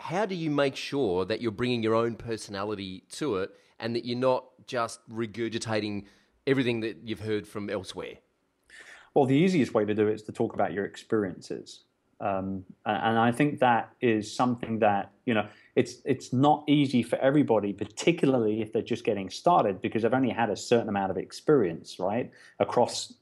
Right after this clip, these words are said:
Speaker 2: the board.
Speaker 1: Mm.
Speaker 2: But, you know, I, you know, I, I, I try to bring a certain amount of that to, you know, a lot of the stuff that I produce, maybe not everything, but a lot of the stuff that I do. And that helps for sure. Um, I think the other thing is, you know,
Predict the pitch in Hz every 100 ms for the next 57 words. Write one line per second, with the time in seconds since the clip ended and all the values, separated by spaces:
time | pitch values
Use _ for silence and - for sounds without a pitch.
0 | _ 120 104 123 127 92 - - 101 98
1 | 82 123 120 151 143 127 107 139 139 139
2 | 131 - _ _ _ 131 117 123 135 120
3 | 131 147 - _ _ _ 127 156 - 139
4 | 139 123 107 123 120 110 - 120 - 113
5 | 113 110 101 110 107 - _ _ - 110
6 | 104 101 95 95 _ _ - 113 101 95
7 | - 101 101 113 113 101 - 104 - 101
8 | 95 104 101 101 123 117 107 - 98 104
9 | 110 131 135 117 92 98 104 110 - -
10 | 120 - 120 131 127 127 143 156 - -
11 | - _ - 120 117 117 113 131 147 -
12 | - 139 113 - - - - 139 110 -
13 | - _ - 113 113 117 139 208 151 127
14 | 147 165 - 120 113 - 127 120 107 -
15 | - 139 123 113 110